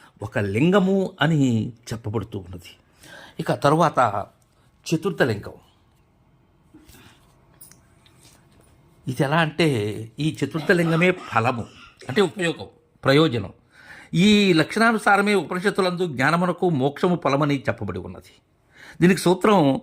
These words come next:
"తస్య తావదేవ యావన్న విమోక్షేధ్య సంపత్సే." ఇలాంటి సూత్రవాక్యములచే అద్వైత బ్రహ్మజ్ఞానమునకు ముక్తిరూప ఫలము చెప్పబడి ఉన్నది.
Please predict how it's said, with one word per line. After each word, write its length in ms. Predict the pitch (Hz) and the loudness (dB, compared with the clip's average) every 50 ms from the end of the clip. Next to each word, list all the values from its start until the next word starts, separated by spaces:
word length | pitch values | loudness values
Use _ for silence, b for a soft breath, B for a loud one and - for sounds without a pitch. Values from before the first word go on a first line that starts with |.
| B B B B B B - | B B B B B B -4
"తస్య 260 | 160 151 - - 220 | -4 -4 -2 -2 -2
తావదేవ 540 | 190 - 147 147 180 202 202 190 196 190 185 | 0 0 0 2 2 0 0 0 0 0 2
యావన్న 760 | 180 175 147 143 151 156 160 165 165 156 131 117 104 - - - b b b b b b - - - - _ _ _ - | 0 0 0 0 0 0 0 0 0 2 2 2 0 -2 -6 -14 b b b b b b -12 -12 -12 -14 _ _ _ 0
విమోక్షేధ్య 920 | 156 165 175 190 208 208 208 - - 196 190 185 180 143 123 - 165 165 | 4 4 6 6 4 2 0 -4 0 2 2 2 2 0 0 2 2 2
సంపత్సే." 920 | 160 - 135 117 131 - - 151 120 - - - 123 117 113 107 - - - - _ _ b b b b b b _ _ _ _ _ _ _ _ _ _ _ _ _ _ _ _ _ _ _ _ _ _ _ _ _ - - 208 - - | 2 0 -2 -2 -2 -2 -2 -2 -2 -2 0 0 2 2 0 -2 -6 -10 -14 -20 _ _ b b b b b b _ _ _ _ _ _ _ _ _ _ _ _ _ _ _ _ _ _ _ _ _ _ _ _ _ -14 -14 -6 2 4
ఇలాంటి 420 | 160 160 160 160 202 196 175 208 | 4 4 4 2 0 -2 -2 -4
సూత్రవాక్యములచే 1160 | 175 156 156 160 - 196 175 170 160 156 - - 160 160 151 151 - 165 156 139 110 110 135 - B B B B B B - | -4 -4 -4 0 0 2 2 2 2 0 0 0 0 2 0 2 2 2 2 2 2 0 -4 -8 B B B B B B -4
అద్వైత 420 | 139 131 123 123 165 196 220 214 | -4 -4 0 2 2 2 2 2
బ్రహ్మజ్ఞానమునకు 840 | 214 170 160 151 151 185 160 139 135 160 160 160 160 160 151 - - | 2 2 2 2 2 0 0 2 2 2 2 2 2 0 0 -2 -2
ముక్తిరూప 600 | 139 123 120 - - 190 175 175 165 196 - - | -4 -6 -8 -2 0 0 0 0 -2 -4 -6 -4
ఫలము 240 | - 120 127 147 190 | -4 -2 0 0 -2
చెప్పబడి 420 | 180 151 - - 143 120 113 107 98 | -2 -4 -4 -2 -2 0 0 -2 -4
ఉన్నది. 280 | 90 87 87 87 90 | -6 -8 -12 -16 -18